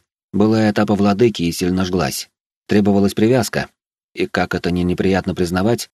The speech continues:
эту привязку мог сделать только безымянный, потому что самостоятельно я рядом с предметом этапа владыки долго не протяну. «Поможешь с привязкой?» —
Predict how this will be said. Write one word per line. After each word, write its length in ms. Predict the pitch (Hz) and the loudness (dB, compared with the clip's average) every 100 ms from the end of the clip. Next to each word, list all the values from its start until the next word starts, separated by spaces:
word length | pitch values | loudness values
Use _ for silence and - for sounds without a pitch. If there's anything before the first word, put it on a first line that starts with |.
| _ _ _ - | _ _ _ -8
эту 200 | 127 143 | -4 0
привязку 440 | 131 127 120 123 | 2 2 0 0
мог 180 | 117 104 | 2 0
сделать 320 | 95 107 104 | 2 2 2
только 260 | 107 95 95 | 0 0 -2
безымянный, 680 | 95 101 92 69 65 - - _ _ _ - | 0 0 0 -2 -6 -10 -14 _ _ _ -8
потому 320 | 82 101 123 | -2 2 2
что 140 | - | 0
самостоятельно 720 | 107 110 101 110 127 110 98 85 | 0 0 2 2 2 2 0 0
я 300 | 80 101 104 | 0 0 2
рядом 240 | 107 98 | 0 0
с 60 | - | -2
предметом 480 | 95 95 101 98 98 | -2 0 0 0 -2
этапа 300 | 101 95 90 | -2 -2 -2
владыки 440 | 92 90 110 104 | -2 0 0 0
долго 300 | 90 92 85 | -2 -2 -2
не 100 | 87 | -4
протяну. 460 | 90 87 90 69 - _ _ _ _ _ _ _ _ _ - | -4 -4 -4 -4 -8 _ _ _ _ _ _ _ _ _ -6
«Поможешь 380 | 73 104 143 139 | -2 0 0 2
с 40 | |
привязкой?» — 560 | 139 139 110 - 73 | 2 2 0 -2 -6